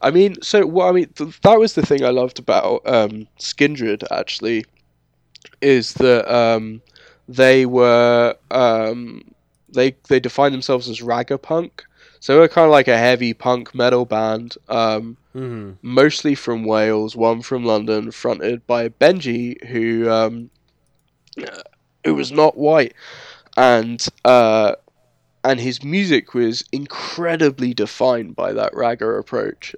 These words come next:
Speaker 1: um, and his
Speaker 2: Mm.
Speaker 1: lyrics. And they are, I mean, if you ever get the chance to see them and they're touring in the States, they're an absolutely incredible live band and unlike anything I've ever seen before. Um, we went to see them because they were supporting In Me.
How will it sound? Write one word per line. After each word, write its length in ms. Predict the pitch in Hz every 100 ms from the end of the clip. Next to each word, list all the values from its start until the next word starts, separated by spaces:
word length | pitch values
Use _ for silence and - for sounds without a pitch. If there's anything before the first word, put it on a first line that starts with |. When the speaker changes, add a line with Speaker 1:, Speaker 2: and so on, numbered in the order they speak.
| -
Speaker 1:
um, 480 | 127 117 110 113 -
and 180 | 120
his 200 | 120 120
Speaker 2:
Mm. 20 | 127
Speaker 1:
lyrics. 600 | 113 123 101 - - - _ - - - _ _ -
And 160 | 123
they 140 | 135 135
are, 400 | 131 127 127 -
I 60 | 131
mean, 160 | 135
if 140 | 131 -
you 120 | 147
ever 160 | 190 160
get 160 | 127
the 80 | 117
chance 300 | - 120 120
to 80 | 117
see 220 | - 113
them 140 | 123 123
and 100 | 117
they're 80 | 110
touring 320 | 117 113 113
in 60 |
the 100 | 110
States, 420 | 110 - 110 - -
they're 280 | 117 117
an 100 | 117 -
absolutely 680 | 127 123 - - 110 95 117
incredible 500 | 113 123 117 110 104
live 300 | 110 113 -
band 360 | 117 110 107 107
and 100 | 120
unlike 380 | 123 120 - -
anything 440 | 123 123 - 107
I've 180 | 113 113 -
ever 240 | 117 117
seen 320 | 117 123 117 107
before. 540 | 113 - 123 117 120 -
Um, 540 | 131 117 117 113 117 120 _ _ _ _ -
we 120 | 147
went 220 | 170 139
to 100 | -
see 200 | - 131
them 300 | 120 120 117
because 600 | 117 113 123 117 113 110
they 180 | 113 113
were 120 | 117
supporting 580 | 110 - - 135 110 110
In 280 | - 110 117
Me. 320 | 120 139 151